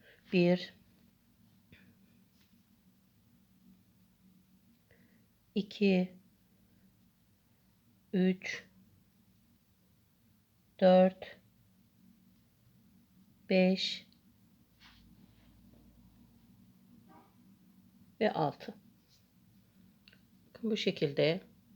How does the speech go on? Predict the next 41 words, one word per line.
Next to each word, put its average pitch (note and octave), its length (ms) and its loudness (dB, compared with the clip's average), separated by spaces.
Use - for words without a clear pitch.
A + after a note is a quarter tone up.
modelimiz D3+ 600 2
bu F#3+ 100 -2
sırası D#3 460 -2
devam D3+ 380 6
ediyor. C3+ 340 -2
Sona C4 300 6
kadar G#3 300 8
bu G3 40 -2
şekilde G3 380 -2
çalışalım. F#3 580 2
Şimdi A#3 320 0
arkadaşlar F3 720 2
diğer F#3 340 6
rengime D#3 380 4
geçiyorum. C#3+ 500 -2
Şimdi C#4 220 0
sizler C#4+ 420 8
tek A#3+ 240 6
renkte A#3 300 6
çalışabilirsiniz A3 840 4
bu F3 100 4
modeli D3 380 6
ya F3+ 240 6
da F3+ 120 8
ara G3+ 260 8
ara D#3+ 240 8
benim F#3+ 240 6
gibi E3 200 0
beyaz E3 420 6
da G3+ 220 4
ekleyebilirsiniz. F3 960 2
Şimdi A3 220 2
ben G3 220 4
bu G#3+ 100 8
arada F3 400 8
beyaz F3 300 8
ekleyeceğim. C3+ 580 0
Bir F#3+ 100 4
sıra C#3+ 280 -2
beyaz F3+ 240 2
çalışacağım. F#3+ 640 4